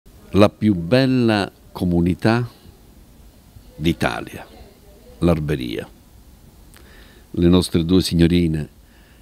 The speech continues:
che portano il costume tradizionale, questo costume ha mezzo secolo di, di storia,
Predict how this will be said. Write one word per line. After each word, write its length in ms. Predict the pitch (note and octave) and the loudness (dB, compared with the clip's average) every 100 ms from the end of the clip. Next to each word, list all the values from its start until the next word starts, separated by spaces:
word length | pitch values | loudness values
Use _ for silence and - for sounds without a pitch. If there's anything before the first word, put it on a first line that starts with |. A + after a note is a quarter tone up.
| - | -16
che 160 | - E2 | -4 0
portano 480 | - F2+ D#2+ D#2+ D#2 | 4 4 2 -4 -4
il 140 | D2+ | -4
costume 600 | E2+ - - G2 E2+ D#2+ | -6 -6 0 0 2 0
tradizionale, 880 | - E2 D#2 - G#2 A2 B2 A#2 A2+ - - - - - | 0 -2 -2 0 2 2 0 -2 -10 -16 -20 -20 -20 -10
questo 280 | E2+ - D#2+ | -8 -2 -2
costume 480 | E2 - F#2+ E2+ D#2+ | -2 0 2 2 0
ha 140 | D#2+ - - - - - - | -4 -10 -20 -20 -20 -20 -6
mezzo 320 | - - - | 0 0 0
secolo 460 | - - D2+ D2 C#2+ | -2 0 -2 -4 -8
di, 260 | C2+ C2 - - | -8 -10 -12 -10
di 140 | D2+ | -4
storia, 600 | - - G#2+ A#2+ F#2 | -2 -2 -6 -8 -6